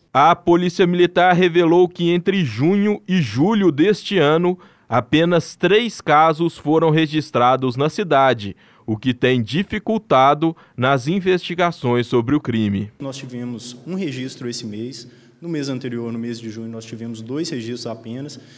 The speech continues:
Speaker 2: Então, se realmente o fato tem ocorrido, tem sendo, está sendo subnotificado, o que dificulta o nosso trabalho e até mesmo as ações que nós podemos realizar pra prevenir o tipo do delito que está ocorrendo na nossa cidade.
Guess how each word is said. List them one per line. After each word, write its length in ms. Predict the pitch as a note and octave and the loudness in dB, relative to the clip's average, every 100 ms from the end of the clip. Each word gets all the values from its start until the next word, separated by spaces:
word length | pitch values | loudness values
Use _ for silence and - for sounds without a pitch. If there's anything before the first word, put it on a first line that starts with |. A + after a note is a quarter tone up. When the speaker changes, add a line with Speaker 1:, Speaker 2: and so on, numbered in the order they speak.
| - - | -20 -20
Speaker 2:
Então, 240 | C#3+ D#3 | -12 -10
se 140 | D#3+ D#3+ | -8 -8
realmente 680 | F3+ F#3+ D3+ D3+ D3+ C#3+ C#3+ | -6 -6 -6 -8 -8 -10 -12
o 80 | B2+ | -14
fato 320 | C3 B2+ B2+ | -12 -14 -14
tem 200 | C3+ C3+ | -12 -10
ocorrido, 560 | C3 B2 A2+ E3 F3 | -10 -12 -12 -10 -10
tem 200 | A2+ D3 | -12 -14
sendo, 260 | D3+ D3 D3 - - _ | -12 -12 -12 -18 -20 _
está 300 | - - C#3 | -16 -12 -10
sendo 320 | D3+ C#3+ D3 | -10 -10 -12
subnotificado, 960 | - D#3+ D3+ D#3 D#3 F#3 - B2+ A#2 A2 - - - | -12 -12 -8 -10 -10 -14 -10 -8 -8 -10 -20 -20 -20
o 60 | - | -18
que 80 | D3+ | -14
dificulta 460 | - E3+ D#3 D3+ | -10 -10 -8 -10
o 20 | D3 | -8
nosso 240 | C#3+ C#3+ | -10 -10
trabalho 460 | C#3+ B2+ B2 C#3 D#3 | -10 -10 -10 -10 -10
e 40 | |
até 160 | D#3 D#3+ | -10 -10
mesmo 320 | D#3 C#3 D#3 | -10 -10 -10
as 120 | D3+ | -10
ações 340 | D#3 - C#3+ - | -10 -10 -14 -14
que 80 | |
nós 140 | D3+ D3 | -14 -12
podemos 360 | D3+ C#3+ C#3+ | -14 -10 -12
realizar 460 | C#3+ C#3 C#3+ A#2+ C3 | -10 -8 -8 -8 -10
pra 160 | D#3+ A#2+ | -12 -14
prevenir 540 | D3+ E3+ E3+ C#3+ E3 | -10 -8 -8 -8 -8
o 20 | |
tipo 260 | D#3+ E3 D#3+ | -10 -12 -10
do 80 | D#3+ | -8
delito 380 | D#3+ D3 D3+ | -8 -8 -10
que 280 | - E3 D#3+ | -10 -10 -10
está 200 | C#3+ - | -12 -10
ocorrendo 560 | C#3+ D3 D#3+ B2+ C3+ C#3+ | -8 -8 -8 -8 -10 -10
na 120 | D3+ | -10
nossa 180 | D3 C#3+ | -12 -10
cidade. 480 | E3 C3+ A2 G#2+ | -10 -10 -10 -12